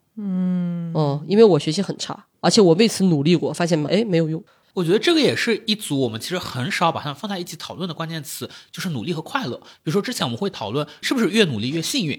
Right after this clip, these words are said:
Speaker 3: 但我们其实也可以去讨论这个问题：是不是越努力越快乐？
Speaker 1: 嗯。
Speaker 3: 就是不一定的，很多时候反而是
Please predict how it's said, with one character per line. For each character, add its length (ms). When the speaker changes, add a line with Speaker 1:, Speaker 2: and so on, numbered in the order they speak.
Speaker 3:
但 160
我 60
们 120
其 140
实 100
也 140
可 100
以 40
去 100
讨 140
论 120
这 60
个 60
问 100
题： 80
是 160
不 80
是 140
越 140
努 140
力 100
越 100
快 200
乐？ 200
Speaker 1:
嗯。 240
Speaker 3:
就 100
是 100
不 160
一 120
定 120
的， 80
很 160
多 120
时 80
候 40
反 160
而 80
是 160